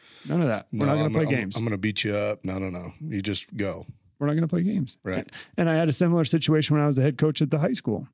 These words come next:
Speaker 1: You know, they, uh, we had some, one of the boys that was on the football team was dating a girl. You know, it's always has to do around a girl.
Speaker 2: Of course.
Speaker 1: And, uh,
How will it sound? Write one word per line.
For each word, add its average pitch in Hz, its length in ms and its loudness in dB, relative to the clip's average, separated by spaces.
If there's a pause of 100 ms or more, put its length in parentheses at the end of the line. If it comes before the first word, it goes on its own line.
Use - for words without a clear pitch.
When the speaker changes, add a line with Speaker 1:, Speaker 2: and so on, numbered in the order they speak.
(520)
Speaker 1:
You 123 120 2
know, 117 120 4
they, 135 220 4
uh, 131 160 0
we 135 120 4
had 123 160 0
some, 123 420 4 (480)
one 135 260 4
of 113 180 0
the 120 100 2
boys 131 760 2 (180)
that 120 140 0
was 120 120 0
on 127 140 2
the 113 60 2
football 160 400 0
team 131 480 2 (640)
was 139 220 4
dating 127 500 4 (460)
a 143 100 2
girl. 113 480 2
You 123 120 4
know, 98 160 0
it's 104 120 -4
always 95 260 -2
has 104 220 -2
to 104 100 -6
do 98 160 -2
around 92 320 -2
a - 20 -6
girl. 87 420 -4 (200)
Speaker 2:
Of - 60 -20
course. - 300 -4
Speaker 1:
And, 127 360 2
uh, 101 400 0